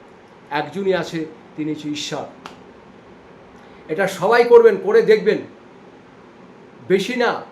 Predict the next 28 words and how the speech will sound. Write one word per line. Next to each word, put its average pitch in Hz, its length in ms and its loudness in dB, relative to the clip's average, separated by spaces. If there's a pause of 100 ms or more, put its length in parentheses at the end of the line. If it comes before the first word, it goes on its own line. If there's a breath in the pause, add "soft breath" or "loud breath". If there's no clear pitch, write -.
(640)
আপনি 165 280 -2 (160)
পনেরোটা 233 480 6
দিন 220 240 -4
করুন। 220 340 2 (480)
যদি 196 240 -2
আপনার 202 320 -2
ভাগ্য 175 380 -4
পরিবর্তন 196 580 -6
না 180 220 -6
হয়, 170 180 -4 (680)
ভাগ্য 165 340 -4
আপনার 185 400 -2 (380)
দুয়ারে 160 280 -2
এসে 185 200 -6
বলবে, 170 440 -6 (1400)
"আমি 156 180 -8
তোমাকে 180 300 -6
অনেক 160 260 -4 (120)
কষ্ট 175 220 -10
দিয়েছি, 202 460 -8 (760)
তোমার 147 240 -4
আর 156 80 2 (120)
কষ্ট 139 220 -8
নাই।" 135 200 -6 (800)
এই 190 160 4
ভিডিওটা 226 440 6
যারাই 190 440 4
পাচ্ছেন, 208 340 -2